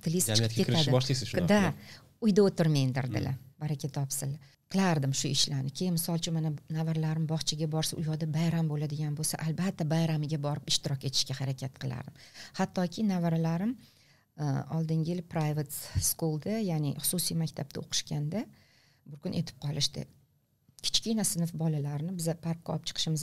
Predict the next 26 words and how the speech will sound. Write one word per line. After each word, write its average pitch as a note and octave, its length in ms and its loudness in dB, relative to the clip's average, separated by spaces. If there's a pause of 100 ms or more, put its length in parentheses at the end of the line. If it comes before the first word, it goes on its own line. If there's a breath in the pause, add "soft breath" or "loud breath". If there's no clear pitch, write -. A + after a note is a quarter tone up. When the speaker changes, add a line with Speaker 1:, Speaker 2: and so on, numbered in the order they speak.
Speaker 1:
kerak, F3 240 -4
fizkultura D#3+ 640 -4
darsiga D#3 540 -4
bizaga D#3 260 -2
yordamchilar D#3+ 640 0
kerak", D3+ 460 -2
deyishdi. C#3+ 300 -6 (160)
Men D3+ 80 -16
aytdim, D#3 240 -8
"Man", D3 220 0
dedim. C3+ 220 -8 (360)
"Man E3 200 0
kelaman", C#3 500 0
dedim. - 260 -10 (180)
Shunaqa D#3+ 360 -4
desam, D#3+ 300 -2 (220)
qizim D3+ 260 0
kuldi. C#3 340 -12
"De, D#3+ 100 -2
rostdan D#3 300 -2
kelasizmi, C#3 440 -2
oyijon?" F3 540 -2
"A, E3 80 2
nimaga E3 340 4
yo'q?" B2+ 240 -4
dedim. C3+ 220 -8